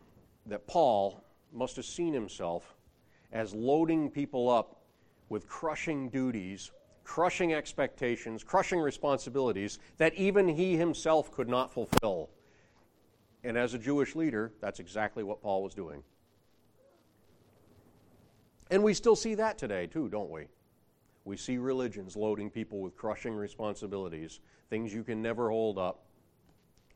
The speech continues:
A slave driver, a deoctes. But the third claim is the one that I'm, is most interesting to me.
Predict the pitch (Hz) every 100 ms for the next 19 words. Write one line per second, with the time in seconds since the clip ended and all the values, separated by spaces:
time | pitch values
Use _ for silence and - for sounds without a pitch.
0 | _ _ _ _ _ _ _ - - 123
1 | 120 110 101 85 85 82 98 104 104 -
2 | 92 78 71 - - _ _ _ _ _
3 | _ _ _ _ _ _ _ _ _ _
4 | - - 135 143 - 285 294 190 120 92
5 | 87 90 117 131 117 113 104 101 - 107
6 | 101 - - 123 156 160 - 175 143 110
7 | - 104 90 85 78